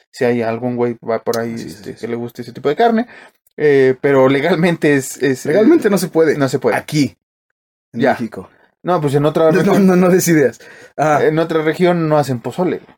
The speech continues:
Speaker 2: No, no,
Speaker 1: Hacen
Speaker 2: no, obvio.
Speaker 1: caldito
Speaker 2: No, yo decía
Speaker 1: tlalpeño.
Speaker 2: de la carne, de la carne humana
Speaker 1: Sí.
Speaker 2: como tal.
Speaker 1: Pero, este,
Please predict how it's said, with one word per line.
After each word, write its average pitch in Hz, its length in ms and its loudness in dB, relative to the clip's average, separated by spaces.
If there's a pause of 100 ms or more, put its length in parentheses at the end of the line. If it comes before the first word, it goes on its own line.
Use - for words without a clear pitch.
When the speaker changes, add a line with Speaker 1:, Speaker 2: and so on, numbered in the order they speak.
(120)
Speaker 2:
No, 160 160 0
no, 202 60 4
Speaker 1:
Hacen 170 120 2
Speaker 2:
no, 160 80 2
obvio. 170 280 4
Speaker 1:
caldito 120 100 0
Speaker 2:
No, 220 180 2
yo 247 80 2
decía 226 240 2
Speaker 1:
tlalpeño. 220 60 4
Speaker 2:
de 196 60 4
la 147 120 2
carne, 175 340 2
de 147 80 2
la 139 120 2
carne 151 240 -2
humana 139 240 -4
Speaker 1:
Sí. 131 40 -6
Speaker 2:
como 120 140 -12
tal. 131 180 -12 (480)
Speaker 1:
Pero, 233 460 2
este, 131 880 0